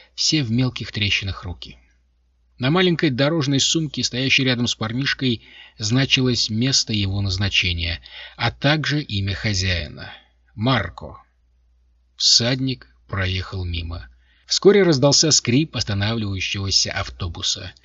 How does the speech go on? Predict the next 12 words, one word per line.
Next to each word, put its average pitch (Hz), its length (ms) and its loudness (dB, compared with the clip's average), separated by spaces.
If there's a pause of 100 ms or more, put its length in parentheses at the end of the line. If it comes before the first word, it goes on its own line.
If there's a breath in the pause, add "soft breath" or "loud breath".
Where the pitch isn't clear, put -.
Подобрав 208 500 0
пассажира, 139 720 -2
автобус 123 640 -4
вновь 110 520 -4
набрал 92 560 -4
ход. - 520 -10 (540)
Неожиданно 151 540 6
стекло 139 500 2
в 117 60 0
одном 120 340 2
из 104 180 0
окон 139 440 -2